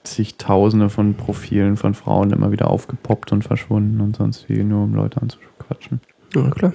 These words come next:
Speaker 2: wenn die dann Credits, äh, kaufen. Das ist ja auch das Schöne, dann musst du wahrscheinlich so eine Mindestanzahl kaufen. Das heißt, wird dann der Cashflow angeregt.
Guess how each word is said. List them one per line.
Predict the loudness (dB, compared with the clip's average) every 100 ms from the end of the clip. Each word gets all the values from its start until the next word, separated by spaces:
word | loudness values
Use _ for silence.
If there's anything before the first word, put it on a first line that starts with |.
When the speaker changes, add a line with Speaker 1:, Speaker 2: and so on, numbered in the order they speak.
| -2
Speaker 2:
wenn | -2
die | 0
dann | 0 0 -2 -6
Credits, | 0 4 4 2 -2
äh, | 0 2 2
kaufen. | 2 0 0 -2 -6 _ _ _ _ _ _ _ _ _ -20 -2
Das | 2
ist |
ja | 2
auch | 2
das | 2
Schöne, | 4 6 6
dann | 4 2
musst | 0 2
du |
wahrscheinlich | 4 4 4
so |
eine | 4
Mindestanzahl | 4 4 4 4 2 4 2 2
kaufen. | 4 2 2 0 -4 -8 -20 -20 -20 -14
Das | 0
heißt, | 0 2
wird | -2
dann | 2
der | 2
Cashflow | 4 2 2 2
angeregt. | 2 2 0 0 -2